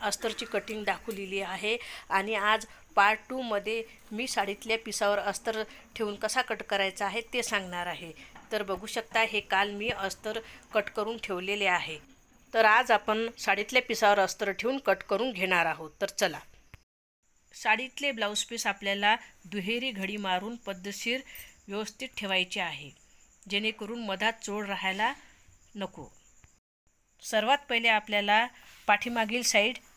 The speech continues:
ठेवायची आहे. वरची बाजू ही बंद बाजू आहे, माझ्या हाताकडील बाजू ही बंद बाजू आहे. त्या बंद बाजूला आपल्याला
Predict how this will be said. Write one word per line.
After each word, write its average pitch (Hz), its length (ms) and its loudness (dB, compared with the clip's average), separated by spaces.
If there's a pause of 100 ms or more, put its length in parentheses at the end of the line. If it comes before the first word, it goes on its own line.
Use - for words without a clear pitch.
ठेवायची 214 460 4
आहे. 147 280 -2 (1500)
वरची 214 340 0
बाजू 214 360 2
ही 269 140 0
बंद 214 300 0
बाजू 180 380 2
आहे, 156 180 -4
माझ्या 185 300 2
हाताकडील 208 560 -2
बाजू 190 300 -2
ही 233 140 -4
बंद 202 280 -4
बाजू 185 360 -2
आहे. 175 140 -4
त्या 233 220 0
बंद 202 280 -2
बाजूला 202 400 -2
आपल्याला 190 400 -2